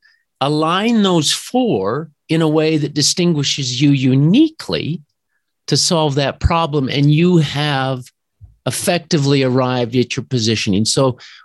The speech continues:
what I'm giving as advice is this information for why, how, and who you will serve and how your position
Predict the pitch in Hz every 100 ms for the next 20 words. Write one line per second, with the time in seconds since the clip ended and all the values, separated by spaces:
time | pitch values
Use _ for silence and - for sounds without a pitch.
0 | - 135 165 170 156 139 147 _ _ 147
1 | 131 151 185 190 175 156 147 139 139 127
2 | 123 117 127 175 156 101 98 110 - -
3 | _ _ _ _ _ _ _ - 147 160
4 | 143 113 - - _ _ 135 127 170 202
5 | - 202 - 180 175 165 165 143 - 143
6 | 131 127 147 151 160 160 147 131 156 156
7 | 151 147 - _ 127 131 127 127 113 -
8 | _ _ - 175 165 156 135 135 - -
9 | 147 147 120 113 135 135 117 113 120 127
10 | 131